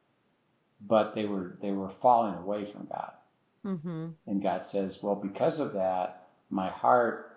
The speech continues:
Speaker 1: and truth is you have to follow me and you're not following me. So you're gonna have some consequences to that, and there's gonna be judgment." Uh, repent. And
Speaker 2: Mm-hmm.
Speaker 1: repent is really, eh, for us, it's super simple.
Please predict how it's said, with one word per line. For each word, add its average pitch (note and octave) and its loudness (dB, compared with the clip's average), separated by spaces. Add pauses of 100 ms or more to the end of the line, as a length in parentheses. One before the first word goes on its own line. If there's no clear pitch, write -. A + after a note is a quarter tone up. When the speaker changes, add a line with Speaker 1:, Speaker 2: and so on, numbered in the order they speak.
(140)
Speaker 1:
and F#2 -6
truth C3+ 0
is F#2 -6
you F2+ -10
have G2 0
to - -18
follow A#2+ 4
me F#2+ -2
and F2+ -8
you're F2+ -10
not B2 -2
following F#2+ -2
me. F2+ -12 (580)
So - -6
you're G2+ 0
gonna G2 -2
have F#2+ -2
some F2+ -6
consequences - -4
to - -8
that, F#2 -2
and G2+ -4
there's F#2+ -6
gonna G2 -6
be E2+ -10
judgment." - -4 (840)
Uh, F#2+ -4
repent. G#2 0 (720)
And A#2 4
Speaker 2:
Mm-hmm. - 4
Speaker 1:
repent B2+ 4
is G#2 -4
really, G#2+ 0 (260)
eh, D2+ -10 (220)
for G2+ -2
us, A2+ 2
it's F2+ -10 (160)
super - -4
simple. - -8